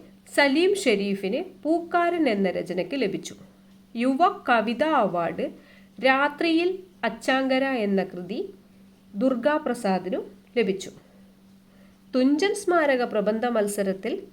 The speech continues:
എഴുത്തച്ഛൻ്റെ കാവ്യഭാഷ എന്ന രചനയ്ക്ക് ഡോക്ടർ പ്രസീത കെ പി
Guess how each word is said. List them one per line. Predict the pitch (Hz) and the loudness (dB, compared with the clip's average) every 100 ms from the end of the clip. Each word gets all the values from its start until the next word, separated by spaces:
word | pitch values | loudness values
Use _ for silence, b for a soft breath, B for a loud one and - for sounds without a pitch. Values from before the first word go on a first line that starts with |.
| B B B B B - | B B B B B -4
എഴുത്തച്ഛൻ്റെ | 226 254 294 359 349 330 320 311 | 0 0 0 -2 0 2 2 2
കാവ്യഭാഷ | 247 208 208 202 202 202 | 2 4 4 4 2 2
എന്ന | 208 190 185 | 2 2 0
രചനയ്ക്ക് | 170 160 165 190 - 285 - 202 196 | -2 -4 -4 -4 -2 -4 -4 -2 0
ഡോക്ടർ | 214 233 | 0 -2
പ്രസീത | 208 226 220 285 285 302 294 | -4 -4 -2 -4 0 -2 0
കെ | 202 180 | -4 -2
പി | 277 392 | -6 -6